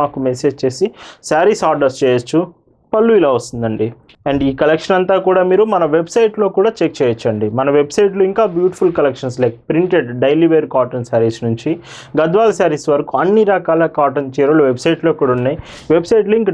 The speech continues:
డబ్ల్యూడబ్ల్యూ డాట్ భావన హ్యాండ్లూమ్స్ డాట్ ఇన్. మీరు ఒకసారి ఇప్పుడే చెక్ చేయండి, లింక్ డిస్క్రిప్షన్లో ఉంది. క్రెడిట్ కార్డ్స్ యూజ్ చేసి ఈఎంఐ ఫెసిలిటీలో కూడా వెబ్సైట్ నుంచి శారీస్ ఆర్డర్ చేయొచ్చు. And ఈ శారీస్ మీకు ఆ-, పార్సల్స్ కూడా డెలివరీ కొరియర్ సర్వీస్ నుంచి పంపిస్తామండి. అంటే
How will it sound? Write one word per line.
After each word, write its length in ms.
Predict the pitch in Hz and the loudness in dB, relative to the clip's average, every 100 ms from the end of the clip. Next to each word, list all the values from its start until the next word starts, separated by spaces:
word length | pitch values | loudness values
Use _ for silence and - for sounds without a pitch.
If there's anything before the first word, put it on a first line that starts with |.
| 147 | 0
డబ్ల్యూడబ్ల్యూ 680 | 156 190 202 180 170 156 156 139 | 0 2 2 2 0 0 0 2
డాట్ 180 | 156 165 127 | 0 0 0
భావన 260 | 131 135 123 | 2 0 -2
హ్యాండ్లూమ్స్ 420 | 127 120 113 - 113 | -2 -2 -2 -2 -2
డాట్ 180 | 110 117 | -2 -4
ఇన్. 80 | 127 | -2
మీరు 140 | 127 - | 0 0
ఒకసారి 260 | - 147 139 | 0 -2 -2
ఇప్పుడే 200 | 160 160 165 | -2 -2 -2
చెక్ 160 | 139 - | -4 -2
చేయండి, 260 | 180 185 214 165 | -2 2 2 2
లింక్ 180 | 180 185 151 | 0 -2 -4
డిస్క్రిప్షన్లో 520 | - 170 - 180 180 170 | 0 -2 -2 0 2 2
ఉంది. 220 | 180 285 - - - - | -2 -6 -10 -16 -14 -2
క్రెడిట్ 260 | 185 214 214 | 0 0 0
కార్డ్స్ 240 | 233 226 214 | -2 0 -2
యూజ్ 160 | 190 - | 0 0
చేసి 200 | 175 226 185 175 | 0 -4 -4 0
ఈఎంఐ 320 | 202 208 196 175 | 2 2 0 -2
ఫెసిలిటీలో 520 | 165 160 147 143 143 143 | 0 -2 0 0 0 2
కూడా 140 | 208 170 | 2 2
వెబ్సైట్ 320 | 151 - 143 139 | 0 0 -2 -4
నుంచి 160 | 143 185 | -4 -4
శారీస్ 340 | - 143 135 131 | 0 0 0 0
ఆర్డర్ 220 | 113 113 - | 0 -2 -2
చేయొచ్చు. 360 | 107 104 - - _ _ - | -4 -4 -10 -20 _ _ -2
And 100 | 135 135 | 0 0
ఈ 20 | 156 | 2
శారీస్ 340 | 156 196 226 202 | 2 2 0 -2
మీకు 140 | 190 165 151 | 0 2 2
ఆ-, 160 | 156 - 151 | 0 -4 0
పార్సల్స్ 400 | 156 165 226 - 147 | 0 0 -2 0 0
కూడా 180 | 120 180 226 170 | 2 0 0 0
డెలివరీ 360 | 185 233 247 233 | 2 2 0 0
కొరియర్ 260 | 202 180 175 | 0 2 2
సర్వీస్ 280 | 180 165 156 165 | 0 0 -2 -4
నుంచి 140 | 165 170 | -2 -2
పంపిస్తామండి. 720 | 151 131 127 123 110 104 101 98 _ _ - | -2 -2 -2 -2 -2 -4 -8 -12 _ _ -2
అంటే 140 | 151 | 0